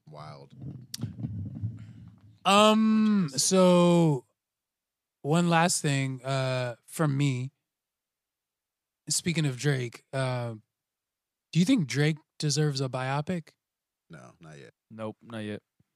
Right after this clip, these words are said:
Speaker 2: But, like, in the future, do you think he deserves one?
Speaker 1: Yeah, give me two more albums.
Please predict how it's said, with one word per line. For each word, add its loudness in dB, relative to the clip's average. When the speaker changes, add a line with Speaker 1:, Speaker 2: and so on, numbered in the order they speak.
Speaker 2:
But, 2
like, 0
in -2
the -4
future, -4
do -8
you -6
think -8
he -8
deserves -10
one? -14
Speaker 1:
Yeah, -14
give -18
me -16
two -18
more -18
albums. -18